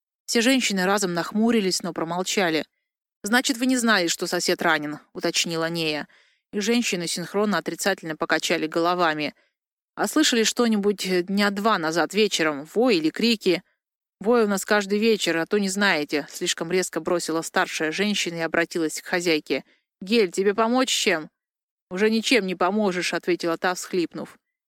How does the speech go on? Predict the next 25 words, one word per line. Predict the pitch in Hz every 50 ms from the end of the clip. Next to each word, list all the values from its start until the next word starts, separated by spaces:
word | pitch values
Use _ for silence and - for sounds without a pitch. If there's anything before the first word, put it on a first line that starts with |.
| _ _ _ _ _
Соседки | - 196 190 - 262 254 - - 175
со | - 156
спокойной | - - - 147 - 214 220 190 170
совестью | - - 202 202 190 175 - - -
сказали, | - - - 160 151 196 202 190 175
что | 165 - - 170 165
ждут | 170 175 214 196 -
ведьмака | - 165 165 160 165 - - 165
на | 165 160 165
улице, | 190 226 214 180 - - - 156
и | 151
вышли. | 160 170 147 - - - 147 123 - _ _ _ _ _ _ _ _ _ _ _ _ _ -
Ней | 214 226 240 226 202
опять | 196 190 233 233 226 -
оставалось | - - 180 165 175 185 180 165 -
только | - 185 175 165 - 165 156
скрипнуть | - - - 185 165 - 151 143 151
зубами. | - 175 165 160 165 143 147 147 139 104 87 - _ _ _ _ _ _ _ _
Местные | 208 214 240 247 - - 175 165 160
ее | 165 170 190
недолюбливали, | 190 185 175 180 175 190 208 214 180 165 165 151 143 143 143 139 143 - -
особенно | 170 156 - 180 170 170 160 160 160
женщины, | 170 196 196 185 160 - - 165 156 147 135 - - _ _
ее | - 190 196 214 185
боялись. | 170 175 185 196 202 190 175 151 143 151 - -